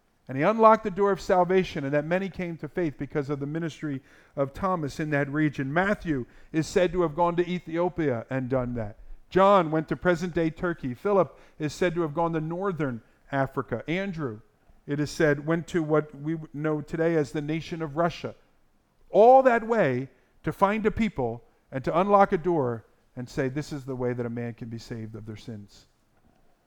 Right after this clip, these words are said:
That's the keys of salvation. Those men, those early disciples, every one of them, they obeyed the Lord's directive to go into all the world and to preach the gospel and to unlock that door of salvation. But it wasn't just those.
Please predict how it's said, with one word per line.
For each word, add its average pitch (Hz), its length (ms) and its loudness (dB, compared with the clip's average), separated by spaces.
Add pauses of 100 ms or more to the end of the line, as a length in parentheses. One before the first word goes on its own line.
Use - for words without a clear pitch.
(380)
That's 151 240 -8
the 175 80 -2
keys 175 340 -6
of 143 140 -8
salvation. 127 760 -4 (720)
Those 185 300 0
men, 151 300 2
those 165 200 -2
early 185 380 2
disciples, 143 500 0
every 196 200 0
one 196 180 0
of 160 80 0
them, 147 160 -2
they 147 140 0
obeyed 175 580 0
the 180 80 0
Lord's 165 500 -2
directive 143 840 0 (540)
to 147 100 -10
go 165 180 0
into 160 160 -2
all 165 280 6
the 208 100 2
world 156 400 2
and 135 140 -2
to 135 80 -8
preach - 380 -6
the 160 120 -4
gospel 131 640 -2 (560)
and 120 140 -14
to 151 120 -2
unlock 160 380 2
that 143 220 -4
door 139 180 -2
of 123 80 -4
salvation. 120 720 -6
But 139 100 -4
it 143 60 -2
wasn't 202 300 -6
just 185 180 -10
those. 208 520 -10